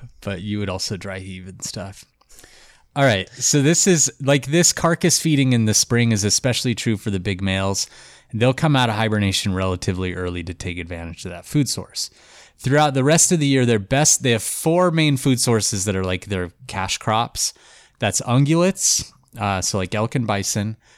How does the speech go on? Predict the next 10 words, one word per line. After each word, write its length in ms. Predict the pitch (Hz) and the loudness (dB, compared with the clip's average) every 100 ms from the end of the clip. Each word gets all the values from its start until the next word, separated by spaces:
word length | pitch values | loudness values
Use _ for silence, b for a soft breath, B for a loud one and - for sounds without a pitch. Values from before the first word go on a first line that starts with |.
| b | b
white 280 | 107 120 131 | -2 -2 0
bark 240 | 151 143 | -2 -4
pine 320 | - 135 120 117 | -4 -2 0 0
nuts, 540 | 120 - - - - _ _ | -2 -4 -2 -2 -4 _ _
army 340 | 117 139 151 | 0 4 2
cutworm 520 | 131 - 127 131 127 127 | 0 -2 -2 -2 -2 0
moths, 560 | 123 123 123 - - - | 0 -2 -2 0 -2 -2
and 160 | 98 | -6
cutthroat 460 | - 120 - 110 92 | -4 -4 -4 -6 -6
trout. 360 | - 87 85 | -8 -10 -12